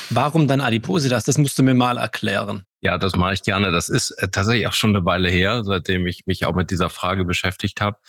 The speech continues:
Speaker 2: Aber die Diabetologie ist ja sozusagen ein Teil der Hormon- und Stoffwechselkunde, wenn man so will. Die Endokrinologie gehört auch dazu.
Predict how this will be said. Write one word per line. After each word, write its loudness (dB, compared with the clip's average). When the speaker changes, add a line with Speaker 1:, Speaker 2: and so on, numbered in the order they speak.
Speaker 2:
Aber 2
die 0
Diabetologie 2
ist -2
ja -2
sozusagen -2
ein -2
Teil 0
der 0
Hormon- 2
und 2
Stoffwechselkunde, 0
wenn 2
man 0
so -2
will. 2
Die 0
Endokrinologie 2
gehört 0
auch 0
dazu. 0